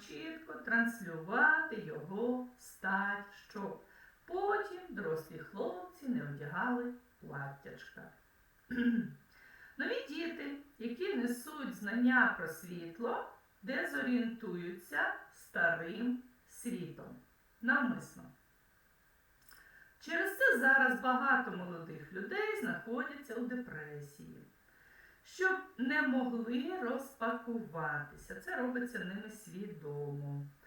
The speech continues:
Ще один вид прояву спруту темних, бо вищі сили роблять на молодих велику ставку. Нові земні діти зможуть побачити цю маячню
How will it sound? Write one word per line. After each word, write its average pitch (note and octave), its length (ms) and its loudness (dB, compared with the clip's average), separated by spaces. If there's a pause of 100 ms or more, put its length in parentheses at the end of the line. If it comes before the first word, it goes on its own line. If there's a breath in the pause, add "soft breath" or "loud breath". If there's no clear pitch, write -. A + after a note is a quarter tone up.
(400 loud breath)
Ще - 220 -6 (200)
один C4 340 0
вид D#4 420 -2
прояву B3 640 0
спруту G3+ 720 -6 (120)
темних, G4 800 -2
бо G#4+ 420 0
вищі E4 400 -6
сили D4+ 460 0
роблять B3 560 0
на A3+ 120 0
молодих A#3 500 -4
велику D#3+ 580 -6
ставку. - 760 -12 (1400 loud breath)
Нові B3 300 2 (120)
земні B3+ 460 6
діти D#3+ 480 -8
зможуть C4+ 720 -2 (300)
побачити B3+ 920 2
цю F#3+ 200 -10
маячню E3+ 600 -8